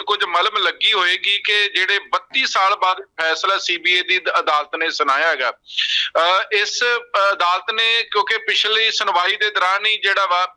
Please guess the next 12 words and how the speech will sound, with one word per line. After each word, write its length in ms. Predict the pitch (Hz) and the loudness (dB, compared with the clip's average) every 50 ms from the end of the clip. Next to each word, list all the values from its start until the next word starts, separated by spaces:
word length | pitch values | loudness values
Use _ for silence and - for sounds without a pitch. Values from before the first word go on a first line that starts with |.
| _ - | _ -4
ਇੱਕ 240 | 202 190 190 - 214 | -4 -2 -2 -2 -4
ਅਗਸਤ 360 | 208 202 190 190 - - - | -2 -2 -2 -2 -2 -2 -2
ਨੂੰ, 260 | - 202 202 220 240 - - - - - - - - 170 | -2 -2 -2 -4 -6 -8 -12 -12 -10 -10 -6 -4 0 0
ਅ, 140 | 170 170 | 2 0
ਮੋਹਾਲੀ 460 | 175 175 175 156 160 175 180 190 214 214 | 0 0 -2 -2 0 0 -2 -2 -4 -4
ਸਥਿਤ 360 | - - 220 214 214 220 - | -4 -4 -4 -4 -2 -4 -4
ਸੀ 160 | - 208 208 | -2 -2 -2
ਬੀ 120 | 190 202 | 0 -2
ਆਈ 80 | 208 214 | -2 -2
ਦੀ 60 | 202 | -2
ਅਦਾਲਤ 340 | 208 - 190 180 185 180 - | -2 -2 0 0 0 0 0
ਵੱਲੋਂ 320 | 208 208 208 208 208 208 | 0 0 2 0 0 -2